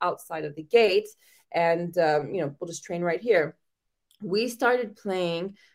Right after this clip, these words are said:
um, in a very small area. And then, I'm not kidding, within, like, ten to fifteen minutes, over forty people were surrounding us. They're like, you know, they're cheering us on. They're yelling at the, the gatekeeper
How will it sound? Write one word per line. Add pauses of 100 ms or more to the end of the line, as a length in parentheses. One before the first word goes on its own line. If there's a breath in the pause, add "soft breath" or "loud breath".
(160 soft breath)
um,
in
a
very
small
area.
And
then,
I'm
not
kidding,
within,
like,
ten
to
fifteen
minutes,
over
forty
people
were
surrounding
us. (300 soft breath)
They're
like,
you
know,
they're
cheering
us
on.
They're
yelling
at
the,
the
gatekeeper